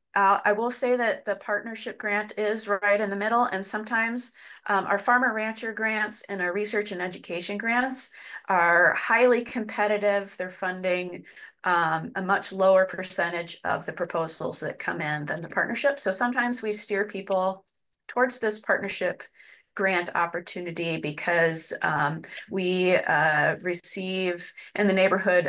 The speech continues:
of forty proposals a year, and we fund roughly twenty of those. So, um, that's, uh, uh,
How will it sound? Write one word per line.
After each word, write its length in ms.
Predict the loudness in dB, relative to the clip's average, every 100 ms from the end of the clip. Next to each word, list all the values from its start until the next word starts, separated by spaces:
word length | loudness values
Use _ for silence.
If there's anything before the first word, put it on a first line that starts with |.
| 0
of 300 | 0 0 -2
forty 540 | -2 0 2 0 -2
proposals 680 | -4 -4 2 2 4 2 2
a 80 | -2
year, 300 | 0 2 2
and 240 | 0 -4
we 140 | -6 -6
fund 420 | -2 0 0 0
roughly 460 | -2 -2 -4 -8 -8
twenty 560 | -8 -8 -10 -10 -14 -8
of 220 | -8 -6
those. 280 | -8 -6 -2
So, 420 | 0 -2 -4 -10 -12 -14 -10 -4
um, 220 | -4 -2
that's, 280 | -2 0 -2
uh, 580 | -6 -8 -6 -6 -6 -8 -10
uh, 280 | -10 -10